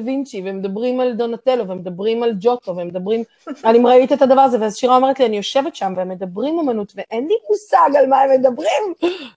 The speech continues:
אני לא שמעתי על כזה דבר, אני לא יודעת מה, איך משתתפים בשיחה, אני לא מבינה על מה הם מדברים לך, הם מדברים על, על המצאות של מכוניות אדירות, ועל האומנות ש-, ש-, הם כאילו מדברים על ההיסטוריה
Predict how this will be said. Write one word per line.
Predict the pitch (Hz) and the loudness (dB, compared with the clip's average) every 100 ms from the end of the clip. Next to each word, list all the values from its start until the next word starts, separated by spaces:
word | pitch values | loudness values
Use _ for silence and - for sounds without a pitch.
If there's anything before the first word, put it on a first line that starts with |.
| - | 0
אני | 262 285 | 2 4
לא | 302 | 4
שמעתי | 302 302 311 302 269 | 2 0 0 2 2
על | 262 | 4
כזה | 254 | 4
דבר, | 247 247 240 | 4 4 4
אני | 226 | 4
לא | |
יודעת | 285 302 302 | 4 2 0
מה, | 269 269 | 0 0
איך | 262 - | -2 -6
משתתפים | 294 254 - 247 | -10 -10 -4 -2
בשיחה, | 262 226 - 233 - | -2 -6 -6 -4 -4
אני | 208 | -4
לא | 208 254 | -4 -4
מבינה | 277 294 | -4 -2
על | 302 | -2
מה | 254 | 0
הם | 262 | 0
מדברים | 294 247 220 220 | 0 -2 -2 -4
לך, | 220 | -2
הם | 202 | -2
מדברים | 190 226 254 | -2 -4 -2
על, | 247 _ _ _ | -4 _ _ _
על | - | -4
המצאות | 208 208 233 - 254 | -2 -2 -2 0 0
של | 285 | 0
מכוניות | 247 - 220 208 233 277 | -2 -2 -4 0 -2 0
אדירות, | 254 202 190 185 | -2 -2 -2 -2
ועל | 190 175 175 | 0 0 2
האומנות | 175 180 196 294 - | 0 0 -2 -4 -4
ש-, | |
ש-, | 320 262 247 220 - 208 196 214 208 202 - | -4 -2 0 -2 -2 -10 -8 -8 -8 -8 -8
הם | 220 | -8
כאילו | 294 370 | -4 -4
מדברים | 254 196 226 247 | -2 0 2 2
על | |
ההיסטוריה | 208 175 - 202 196 214 | -2 -6 -8 -2 0 0